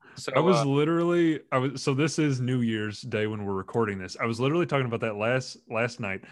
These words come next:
Speaker 2: Now, we, we didn't get to go out for New Year's, but I was,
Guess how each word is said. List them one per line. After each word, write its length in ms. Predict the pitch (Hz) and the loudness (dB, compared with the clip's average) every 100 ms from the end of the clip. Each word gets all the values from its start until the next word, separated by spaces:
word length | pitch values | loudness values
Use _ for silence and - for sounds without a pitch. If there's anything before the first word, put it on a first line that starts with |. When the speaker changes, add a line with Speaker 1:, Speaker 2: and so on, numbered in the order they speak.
| - | -14
Speaker 2:
Now, 180 | 107 104 | -8 -4
we, 180 | 113 131 | -2 -2
we 160 | 135 160 | 2 2
didn't 180 | 135 | 2
get 80 | 120 | 0
to 60 | 107 | -2
go 200 | 113 113 | 0 0
out 220 | 101 - | 0 -4
for 60 | 101 | -8
New 160 | 98 | -6
Year's, 340 | 95 95 95 - | -4 -4 -6 -8
but 300 | 107 92 92 | -6 -6 -6
I 80 | 98 | -6
was, 280 | 98 92 | -6 -8